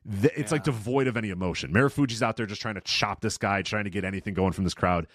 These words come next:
Speaker 1: They don't care. Kota's doing nothing. He's just trying to survive another minute of this match. It's brutal. Brutal. The
Speaker 2: Tony
Speaker 1: atmosphere is
Speaker 2: Khan's paying that guy.
Speaker 1: I
Speaker 2: Like,
Speaker 1: know.
Speaker 2: he's under contract.
Speaker 1: Dude.
Speaker 2: My God.
Speaker 1: Yeah.
Speaker 2: I mean, that's a favor to Kenny and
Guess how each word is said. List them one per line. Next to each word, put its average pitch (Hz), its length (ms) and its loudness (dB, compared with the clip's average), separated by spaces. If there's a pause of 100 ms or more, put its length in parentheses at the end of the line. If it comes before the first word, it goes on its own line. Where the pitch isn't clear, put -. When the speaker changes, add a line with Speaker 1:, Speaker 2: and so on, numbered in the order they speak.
(180)
Speaker 1:
They 110 180 4
don't 110 160 2
care. 90 400 -2 (840)
Kota's 143 300 2
doing 95 400 -4
nothing. 95 560 0
He's 120 200 6
just - 160 4
trying 104 180 2
to 92 60 -2
survive 82 640 0
another 87 220 0
minute 85 300 0
of 87 60 0
this 85 140 -2
match. 85 340 4 (440)
It's 127 200 4 (140)
brutal. 69 480 -6 (560)
Brutal. 76 260 0
The 92 120 6
Speaker 2:
Tony 120 100 4
Speaker 1:
atmosphere 120 340 2
is 143 80 6
Speaker 2:
Khan's 139 300 0
paying 147 320 -2
that 98 200 -12
guy. 95 100 -14
Speaker 1:
I 92 220 -2
Speaker 2:
Like, 73 100 -8
Speaker 1:
know. 73 180 -4
Speaker 2:
he's 71 80 -4
under 71 260 -8 (100)
contract. 117 420 -12
Speaker 1:
Dude. 135 320 -6
Speaker 2:
My 139 160 -12 (120)
God. - 200 -18 (180)
Speaker 1:
Yeah. - 220 -10 (1120)
Speaker 2:
I 113 40 -14
mean, 117 180 -8
that's 123 300 -2
a 101 60 -16 (1000)
favor 117 260 -8
to 87 80 -20
Kenny 123 480 -6
and 85 220 -18